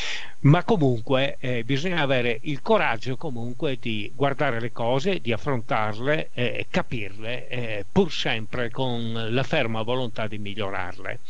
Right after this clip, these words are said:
Allora, ehm, dacci un quadro un poco di, di, di questo,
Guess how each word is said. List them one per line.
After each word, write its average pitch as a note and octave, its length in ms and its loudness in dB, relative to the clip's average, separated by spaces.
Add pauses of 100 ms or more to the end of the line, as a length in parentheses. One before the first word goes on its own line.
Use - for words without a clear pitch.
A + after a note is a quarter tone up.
(760)
Allora, B2 800 2 (100)
ehm, C3+ 1300 -2 (540)
dacci G3 360 2
un F3 140 0
quadro D3 460 2
un C3 160 -2
poco A#2+ 800 -2
di, A#2+ 480 -2
di, A#2 600 -2
di A2 160 0
questo, A#2 1080 0